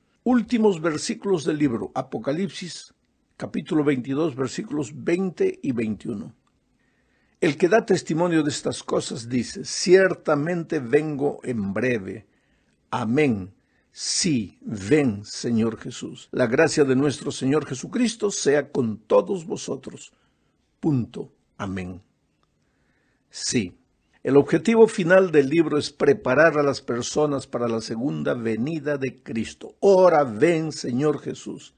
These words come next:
Ese es el deseo final de todos los creyentes que leen y entienden el mensaje. Encontrarse con Jesús de nuevo. Pero para esto es necesario prepararse. Pero entonces viene el segundo pensamiento del texto que leí.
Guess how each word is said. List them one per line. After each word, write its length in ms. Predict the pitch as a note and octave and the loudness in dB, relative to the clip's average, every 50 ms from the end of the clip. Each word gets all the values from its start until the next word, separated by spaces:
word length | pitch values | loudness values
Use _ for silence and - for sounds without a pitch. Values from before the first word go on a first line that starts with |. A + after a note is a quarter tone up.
| _ - | _ 4
Ese 260 | A3 G3+ - - C#4 | 4 4 4 4 -2
es 140 | G3+ - - | 0 2 2
el 140 | A#3 F#3+ D#3 | 2 4 2
deseo 320 | D#3+ D3+ - G#3 A3 A#3 | 2 2 6 6 6 6
final 580 | G#3 - - F3+ D3+ C#3 C#3 D#3+ A3 A#3+ A#3 E3 | 6 0 -4 -2 0 2 4 4 4 4 4 2
de 120 | D3+ A#2+ | 0 -2
todos 380 | - - - - A#3 A3+ F3+ C3 | -2 0 0 0 2 2 0 0
los 180 | C#3 D3 - - | 0 -2 -2 -4
creyentes 540 | - A#2 A#2+ C#3 G3 A3+ A3 - F3 - | -4 -2 2 4 4 4 2 0 -6 -8
que 140 | - - C3 | -2 -2 0
leen 340 | B2 A#2 A#2+ F#3 A3 A3 G3+ | 0 2 4 4 4 2 2
y 80 | D3 C#3+ | 2 2
entienden 580 | B2 A2 G2 - - G#3+ A#3 A3+ F3+ D3 B2 A2+ | 2 2 0 -4 -2 0 0 2 2 0 0 0
el 80 | A2 | -2
mensaje. 680 | G2+ G#2 G2+ A2+ A2+ - B2+ - - - - _ _ _ _ _ _ _ _ _ _ _ _ _ _ _ _ _ _ _ _ _ _ - | -2 -4 -4 -6 -8 -8 -12 -12 -14 -18 -20 _ _ _ _ _ _ _ _ _ _ _ _ _ _ _ _ _ _ _ _ _ _ -4
Encontrarse 800 | D#3+ D#3+ B2 - - D3 B2+ - G#3+ B3 C4 A#3+ F#3 - D3+ A2+ | -2 -2 0 2 2 0 2 2 2 2 2 2 2 0 -2 -2
con 160 | - C3 B2+ | 0 -4 -4
Jesús 400 | - B2 A#2 - - - - A#2 | -2 -4 -6 -6 -4 -6 -4 -4
de 80 | A2+ A2+ | -2 -2
nuevo. 420 | A2+ A2 G#2+ G#2+ A2 - C#3+ - _ _ _ _ _ _ _ _ _ _ _ _ _ _ | -2 -2 -2 -4 -8 -10 -14 -18 _ _ _ _ _ _ _ _ _ _ _ _ _ _
Pero 180 | - D#3+ C#3+ A2 | 2 2 2 2
para 200 | C3 B2+ B2+ - | 4 4 6 6
esto 240 | G#3+ G#3 - B2+ | 4 4 2 0
es 140 | - - - | 0 0 2
necesario 680 | C#3+ C3 A#2 - A#2+ G#2+ - D3+ D#3 D#3 D#3+ D#3 - | 0 0 0 0 -4 -2 2 2 4 4 2 0 2
prepararse. 920 | - D3+ C3 - - - G#2+ G#2 A#2+ D#3 F3+ C#3+ - - - - - - _ _ _ _ _ _ _ _ _ _ _ _ _ _ _ - | 2 0 0 0 0 -6 -4 0 2 2 2 2 0 -6 -10 -12 -12 -18 _ _ _ _ _ _ _ _ _ _ _ _ _ _ _ 4
Pero 260 | - D3+ C3+ B2+ B2+ | 6 8 8 8 6
entonces 540 | C3+ C3 B2+ - D#3+ D3 B2+ - D3 C3+ A#2 | 2 2 2 2 2 0 2 0 -2 -2 2
viene 180 | C3+ D3+ D3 C#3 | 2 2 2 2
el 60 | B2+ | 0
segundo 420 | - C#3 C3+ D#3+ E3+ D3+ C#3 C3 | 0 0 0 0 0 0 -2 -2
pensamiento 540 | - D3 C#3+ - - C#3 D3 D3 C#3+ - C#3 | -2 -2 -2 -2 -2 -2 0 0 0 0 -2
del 100 | C3 B2 | -2 0
texto 320 | C#3+ F3 E3+ - - - | 0 -2 -2 -2 -6 -10
que 120 | - - C3 | -4 0 0
leí. 460 | B2+ B2+ D3 D#3+ A3+ C4 A#3 - - | 2 2 2 0 0 -2 -4 -6 -8